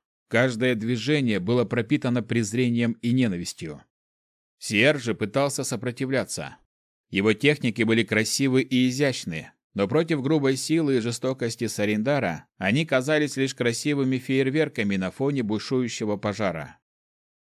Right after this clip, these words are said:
«Где твоя хваленая техника?» кричал Сариндар, рассекая воздух Саларисом. «Где твоя честь и справедливость?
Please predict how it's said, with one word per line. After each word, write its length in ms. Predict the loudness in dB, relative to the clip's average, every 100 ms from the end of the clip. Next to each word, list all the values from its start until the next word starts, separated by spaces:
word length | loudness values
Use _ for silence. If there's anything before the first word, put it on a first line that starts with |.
| _ _ _
«Где 540 | -16 -14 -6 2 4 4
твоя 500 | 2 4 6 6 2
хваленая 720 | 0 2 4 4 4 4 2
техника?» 1300 | 0 2 4 4 2 0 0 0 0 0 -2 -12 _ _ _
кричал 420 | -4 -2 0 -2
Сариндар, 520 | 0 -2 0 2 2
рассекая 500 | 2 -2 -4 0 0
воздух 380 | 2 0 0 -2
Саларисом. 720 | -2 0 0 -2 -6 -10 -12 -18 _ _ _ _ -10
«Где 420 | -8 -4 2 2
твоя 420 | 2 2 4 4
честь 540 | 4 2 4 4 2 0
и 100 | 0
справедливость? 1300 | 0 -2 2 4 4 4 6 8 6 2 -4 -10 -18